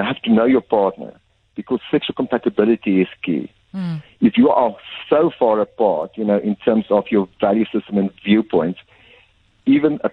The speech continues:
Speaker 1: compromise may be not, may not be good enough and satisfying enough for you. And then it's time to make a tough decision and, and rather to say, "You know what? We are so different that we're not going to be able to allow each other fulfillment."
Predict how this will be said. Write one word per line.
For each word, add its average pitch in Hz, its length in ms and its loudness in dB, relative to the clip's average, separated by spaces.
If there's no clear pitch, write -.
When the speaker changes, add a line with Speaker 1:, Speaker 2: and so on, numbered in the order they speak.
Speaker 1:
compromise 120 680 -2
may 101 240 0
be 101 140 0
not, 107 280 0
may 107 120 2
not 104 360 -2
be 110 220 -2
good 117 180 2
enough 117 300 2
and 98 100 -8
satisfying 127 600 0
enough 95 260 0
for 107 80 -2
you. 95 220 2
And 113 140 0
then 147 140 2
it's 156 120 -2
time 120 260 0
to - 80 -10
make 110 220 -2
a 104 80 -2
tough 117 180 -4
decision 113 400 -2
and, 98 240 -4
and 95 160 0
rather 101 240 0
to 101 200 -10
say, 92 300 0
"You 117 80 -2
know 117 140 2
what? 117 220 2
We 117 140 2
are 123 140 -4
so 131 240 2
different 95 560 -2
that 92 220 -2
we're 107 120 0
not 117 340 2
going 101 280 0
to 95 60 -8
be 92 200 0
able 95 280 2
to - 120 -20
allow 107 460 2
each 107 200 -4
other 107 220 0
fulfillment." 90 760 -6